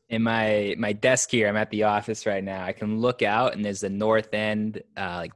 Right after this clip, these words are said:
bike path in Boston, which kinda leads you towards, uh, the Charles River in one direction, or, like, the running by the seaport in another, which is a popular running route. Anyway,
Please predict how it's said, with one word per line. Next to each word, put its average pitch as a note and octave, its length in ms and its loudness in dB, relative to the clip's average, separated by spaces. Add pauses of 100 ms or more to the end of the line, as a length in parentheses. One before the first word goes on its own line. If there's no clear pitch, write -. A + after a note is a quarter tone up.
bike G#2+ 220 0
path G#2+ 340 0
in A2 120 -2
Boston, G#2+ 640 0
which G2+ 180 -6
kinda D#3 220 -2
leads B2+ 300 -2
you A#2 60 -4
towards, A#2 480 0 (480)
uh, G2 220 0
the G2 60 -4
Charles C3+ 320 2
River B2 120 -2
in A2+ 60 0
one C3 180 0
direction, A#2+ 480 0
or, G#2+ 100 0
like, F#2+ 260 -4
the F#2 220 -6
running G#2+ 240 -4
by G2+ 140 -2
the F#2 60 -6
seaport A2 520 -4
in F#2+ 60 -10
another, G#2 280 -2
which - 160 -8
is F#2+ 80 -14
a - 40 -20
popular G2+ 400 -6
running G2 260 -6
route. G#2 240 -6 (340)
Anyway, A#2 400 2